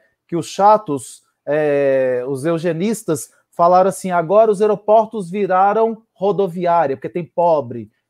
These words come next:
É, beleza, então as pessoas tiveram acesso, o, o, as pessoas tinham mais acesso econômico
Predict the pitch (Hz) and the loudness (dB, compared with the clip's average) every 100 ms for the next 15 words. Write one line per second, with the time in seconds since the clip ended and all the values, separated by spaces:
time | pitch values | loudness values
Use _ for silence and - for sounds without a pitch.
0 | - 190 151 147 208 190 135 139 180 190 | -2 0 2 0 2 2 0 -2 -2 0
1 | 185 170 190 - 202 202 196 196 208 - | -2 -4 -6 -6 -8 -6 -4 -2 -2 -2
2 | 202 175 - _ _ _ - 170 175 160 | -2 -2 -4 _ _ _ -6 -4 -2 -2
3 | 143 160 165 - 240 226 170 151 175 - | 0 -2 -2 -8 -8 -6 -2 -2 -2 -4
4 | 151 - 165 214 214 208 233 - | -6 -6 -4 -2 0 0 0 -6